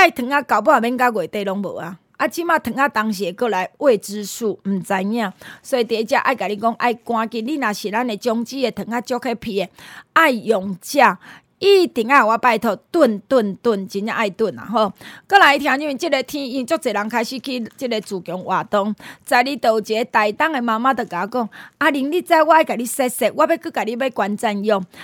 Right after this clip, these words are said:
观战用三罐六千，搁加四罐五千嘛，就加一届两罐两千五，加两届就是四罐五千块。”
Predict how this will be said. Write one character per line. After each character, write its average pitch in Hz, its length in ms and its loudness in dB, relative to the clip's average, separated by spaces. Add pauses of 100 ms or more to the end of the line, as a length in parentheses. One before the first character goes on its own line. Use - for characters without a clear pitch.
(160)
观 311 240 4
战 381 180 6
用 370 160 2
三 247 300 2
罐 208 240 2
六 196 160 0
千， 269 340 2
搁 320 140 0
加 226 240 2
四 269 300 -6
罐 185 200 -4 (120)
五 165 180 -6
千 214 220 -4
嘛， 185 160 -4
就 208 80 -4
加 240 220 2
一 233 140 -10
届 311 220 2
两 196 160 -6
罐 185 160 -4
两 175 160 -8
千 202 180 -4
五， 196 240 0
加 220 140 2
两 214 180 -4
届 247 200 0
就 196 80 -6
是 185 200 -8 (300)
四 330 240 -4
罐 170 260 -4
五 127 160 -6
千 190 240 -8
块。” 214 240 0